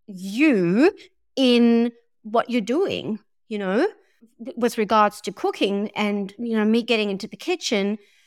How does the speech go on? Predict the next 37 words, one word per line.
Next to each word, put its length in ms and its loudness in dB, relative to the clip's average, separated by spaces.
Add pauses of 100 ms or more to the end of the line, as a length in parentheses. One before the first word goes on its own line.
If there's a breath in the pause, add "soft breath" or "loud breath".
(140 soft breath)
you 80 0
know, 120 2
if 200 -2
I 200 2
just 680 -4 (420)
follow, 760 4 (120)
um, 460 2
my 240 2
own 420 2 (480)
feeling 520 2
for 160 -2
the 100 -2
day, 300 6
like, 280 2 (100)
you 80 -4
know, 100 0
what 120 0
do 80 2
I 60 2
feel 300 -4
like 220 0
eating, 340 -4
first 320 -6
of 60 -10
all, 240 -2
or 180 -2 (200 loud breath)
what's 280 0
in 140 4
my 140 4
fridge, 580 -2
or, 360 2 (140 soft breath)
you 80 -4
know, 100 2
that 180 2
kind 200 -2
of 80 -4
thing, 440 -4